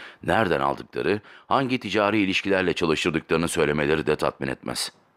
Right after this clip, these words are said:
Yirmi gündür suskun olan hükümetin yegane temsilcisinin uzun uzun açıklamalar yapması da kesmez.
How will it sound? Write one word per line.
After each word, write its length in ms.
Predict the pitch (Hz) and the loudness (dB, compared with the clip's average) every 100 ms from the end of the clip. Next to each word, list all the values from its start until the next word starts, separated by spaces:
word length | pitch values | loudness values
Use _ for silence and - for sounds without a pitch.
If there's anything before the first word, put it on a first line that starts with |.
| _ - - - | _ -14 -10 2
Yirmi 260 | 110 143 | 6 6
gündür 280 | 151 135 135 | 6 6 4
suskun 340 | - 120 - | 4 2 4
olan 300 | 127 117 117 | 4 4 4
hükümetin 540 | 98 - 95 92 104 104 | 0 0 2 2 2 0
yegane 460 | 78 107 92 78 | 2 2 2 0
temsilcisinin 800 | 69 73 64 76 64 - 80 98 - - - - | 0 -4 -2 -4 -4 -4 -2 -2 -6 -14 -14 -2
uzun 340 | 87 110 139 | 2 4 6
uzun 440 | 98 67 82 98 - | 4 2 2 0 0
açıklamalar 560 | - - - 82 82 87 | -4 -2 0 2 2 2
yapması 400 | 78 - 76 104 | 0 -2 -2 0
da 80 | |
kesmez. 500 | 92 76 - - - | 0 -4 -8 -14 -14